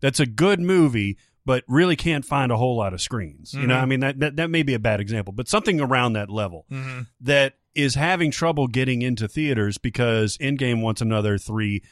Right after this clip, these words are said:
Speaker 1: or some behemoth wants another three to four week run,
Speaker 2: Mm-hmm.
Speaker 1: that kind of thing.
Speaker 2: Now, there very well could be something like that happening, but I'm assuming that what's happening is a movie that's not doing well anyway is losing showtimes
Speaker 1: Mm.
Speaker 2: more than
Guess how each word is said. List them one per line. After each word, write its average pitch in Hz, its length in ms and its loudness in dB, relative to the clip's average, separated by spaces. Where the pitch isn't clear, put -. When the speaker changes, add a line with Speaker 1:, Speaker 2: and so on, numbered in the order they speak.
Speaker 1:
or 120 80 -2
some 135 300 2
behemoth 117 500 0
wants 113 180 -4
another 107 240 -2
three 101 220 -6
to 95 60 -10
four 95 240 -10
week 82 240 -12
run, - 200 -2
Speaker 2:
Mm-hmm. 67 200 -8
Speaker 1:
that 101 120 -8
kind 92 140 -10
of 82 80 -16
thing. 80 160 -14
Speaker 2:
Now, 165 180 4
there 170 120 4
very 175 240 6
well 165 240 4
could 170 220 2
be 143 120 2
something 127 340 -4
like 117 180 -8
that 120 180 -2
happening, 120 320 -4
but 123 160 -2
I'm 165 240 2
assuming 143 720 -2
that 120 340 -4
what's 147 280 2
happening 147 500 0
is 120 160 -6
a 123 40 -4
movie 139 320 0
that's - 400 -8
not 147 400 2
doing 143 300 0
well 131 240 2
anyway 170 720 0
is 139 240 -4
losing 131 400 -2
showtimes 113 760 -6
Speaker 1:
Mm. 92 120 -8
Speaker 2:
more 131 300 -4
than 113 600 -8